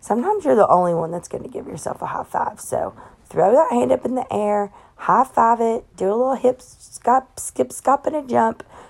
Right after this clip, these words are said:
out the door, and have an awesome day. So guys, I am signing off from bed. I have washed my hair. Um, it is a huge feat. I do it maybe once a week. Again, just,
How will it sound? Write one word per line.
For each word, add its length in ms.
out 240
the 80
door, 520
and 400
have 340
an 120
awesome 400
day. 320
So 220
guys, 720
I 160
am 200
signing 460
off 460
from 240
bed. 360
I 120
have 260
washed 320
my 200
hair. 520
Um, 460
it 100
is 80
a 60
huge 560
feat. 400
I 80
do 180
it 140
maybe 200
once 280
a 20
week. 300
Again, 500
just, 440